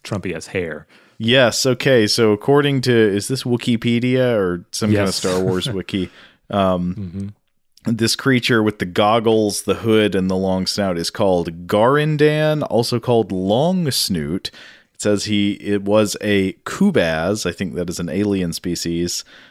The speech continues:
Speaker 2: uh, and he is considered to be the greatest spy in the Mos Eisley spaceport.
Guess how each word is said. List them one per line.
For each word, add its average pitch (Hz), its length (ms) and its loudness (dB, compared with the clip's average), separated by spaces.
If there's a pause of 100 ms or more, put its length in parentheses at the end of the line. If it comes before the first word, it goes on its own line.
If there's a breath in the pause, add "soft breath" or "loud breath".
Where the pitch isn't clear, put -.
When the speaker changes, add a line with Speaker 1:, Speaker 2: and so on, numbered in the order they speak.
(160 loud breath)
Speaker 2:
uh, 85 320 0
and 85 220 -6
he 82 80 -6
is 80 160 -8
considered 92 440 -6
to 87 60 -6
be 85 80 -4
the 82 100 -8
greatest 101 400 0
spy 127 400 2
in 76 180 -4
the 80 60 -6
Mos 87 280 -2
Eisley 95 380 -2
spaceport. 71 680 -6